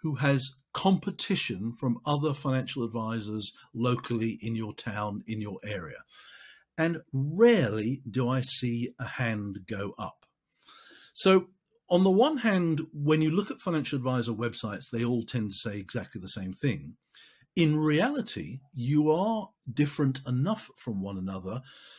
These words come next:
that you're not or are very rarely in competition with other local financial advisors, which begs the question, so why aren't you collaborating with other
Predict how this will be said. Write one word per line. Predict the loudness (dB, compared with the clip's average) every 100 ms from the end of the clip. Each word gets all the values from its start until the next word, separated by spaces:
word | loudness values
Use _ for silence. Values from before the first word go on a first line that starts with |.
| -16 -2
that | 2 2 2
you're | 2 2 2
not | 2 2 2 -4 -14 _
or | -2 -2 0
are | 2 2 -2 -4
very | 2 4 4 4
rarely | 2 2 2 -2 -4 -4
in | -4 -4
competition | -4 -6 -6 -8 -6 -6
with | -6
other | -6 -6
local | -8 -8 -10
financial | -14 -10 -10 -10 -10
advisors, | -10 -10 -12 -14 -14 _ -20 -20 -20 -20 -20 _ 0
which | 0 2
begs | 2 2 0
the | 0
question, | 0 0 -2 -4 -6 -12 _ -6
so | 0 0
why | 2 2 2
aren't | 2 2
you | -4 -6
collaborating | -2 0 2 2 2 2 0 -2 -8 -10 -14 -16 -4
with | 0 0 0
other | -2 -2 -4